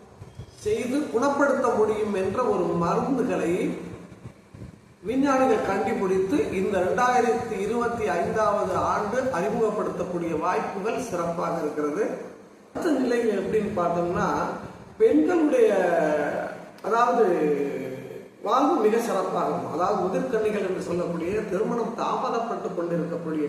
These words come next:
பெண்கள் இந்த ஆண்டு சிறப்பான முறையில் அவர்களுக்கு திருமணம் நடந்து சுபிட்சமான நிலை இருக்கும். ஆக, தொழிலாளர்களுடைய நிலைகள் வந்து இந்த ஆண்டு சிறப்பா இருக்கும். ஏன்னா, சனி பகவான் ஆட்சி பெற்று இருக்கார் ஆரம்ப காலகட்டத்துல.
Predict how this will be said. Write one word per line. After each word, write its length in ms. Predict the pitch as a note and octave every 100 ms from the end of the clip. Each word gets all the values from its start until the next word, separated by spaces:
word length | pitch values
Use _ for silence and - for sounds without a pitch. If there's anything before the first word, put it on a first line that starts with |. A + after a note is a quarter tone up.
| -
பெண்கள் 360 | E3 F#3+ - - - - - - - - - - - _ - E3+
இந்த 300 | A3+ B3+ A#3+
ஆண்டு 560 | A#3 - - F3 - - - - -
சிறப்பான 540 | - A3 B3+ B3+ C4+ C#4
முறையில் 380 | F#3+ G3+ G#3
அவர்களுக்கு 460 | G3+ E3+ F3 E3+ F3
திருமணம் 460 | F3 G#3 A3 G#3+ E3
நடந்து 260 | E3+ F3 A3+
சுபிட்சமான 800 | - - F#3 G#3+ A3 G3 F#3+
நிலை 160 | F3 D#3
இருக்கும். 260 | D#3 - - - - - - - _ -
ஆக, 160 | G3 A#3+
தொழிலாளர்களுடைய 1160 | A3 A3+ C#4+ C#4+ B3+ A3+ A3+ G#3 G#3 F3+ F3 E3+
நிலைகள் 360 | G3+ A#3+ A#3
வந்து 300 | G3+ G3+ A#3
இந்த 160 | G#3+ G3+
ஆண்டு 220 | G3+ G3+
சிறப்பா 380 | G3+ F3 F3 F3
இருக்கும். 180 | - E3+
ஏன்னா, 180 | F3+
சனி 160 | F#3 F3+
பகவான் 380 | G3 F#3 F#3 F3
ஆட்சி 240 | F3+ F3+
பெற்று 180 | F3 E3+
இருக்கார் 320 | D#3+ F3+ E3+
ஆரம்ப 280 | E3+ E3+ F3
காலகட்டத்துல. 640 | F3 D#3+ D#3+ D3 D3 F3